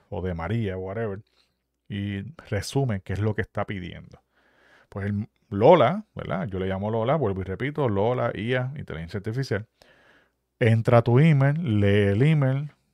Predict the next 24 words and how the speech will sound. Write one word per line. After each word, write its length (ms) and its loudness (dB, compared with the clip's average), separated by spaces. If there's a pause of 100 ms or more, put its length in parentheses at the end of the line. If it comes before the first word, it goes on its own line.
(120)
analiza 560 -2
y 40 2
te 100 -4
dice, 260 0
"Pues 160 -4
mira, 380 -2
eh, 480 -4
María 420 -4
lo 80 2
que 80 -4
está 240 0
pidiendo 520 0
es 140 0
que 220 -4
en 160 -4
vez 160 -4
de 140 -4
proveerle 800 0 (500)
cuarenta 540 0
libras 360 4
de 100 2
harina, 500 2 (200)
eh, 300 -2
porque 300 -10